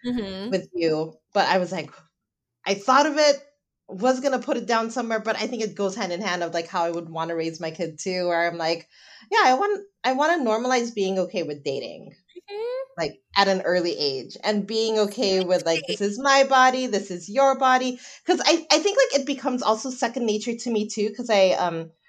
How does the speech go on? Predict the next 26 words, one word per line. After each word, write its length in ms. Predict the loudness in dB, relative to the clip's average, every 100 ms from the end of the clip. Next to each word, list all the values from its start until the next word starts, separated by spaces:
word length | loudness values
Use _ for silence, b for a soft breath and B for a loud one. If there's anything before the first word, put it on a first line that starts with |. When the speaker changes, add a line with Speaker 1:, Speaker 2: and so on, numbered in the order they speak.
| _
Speaker 2:
for 100 | -4 2
my 180 | 4 2 -4
work, 460 | 0 2 2 0 -8
for 380 | 0 2 2 0
Muggle 360 | -2 0 0
Job, 220 | 2 2 2
I 200 | 0 -4 -8
do 440 | -2 0 0 0 0
a 60 |
lot 200 | 0 -2
of 100 | -2 -6
prevention 520 | -6 -6 -6 -6 -2
work 240 | -2 -2
when 120 | -4
it 60 | -6
comes 200 | -6 -10
to 80 | -12
gender-based 580 | -10 -4 -4 -4 -10 -8
violence. 500 | -6 -4 -2 -4 2
So, 220 | 4 6
um, 240 | 4 2
it 180 | -4 -2
does 220 | 0 0
come 220 | -2 -4 -4
as, 160 | -4
like, 160 | -10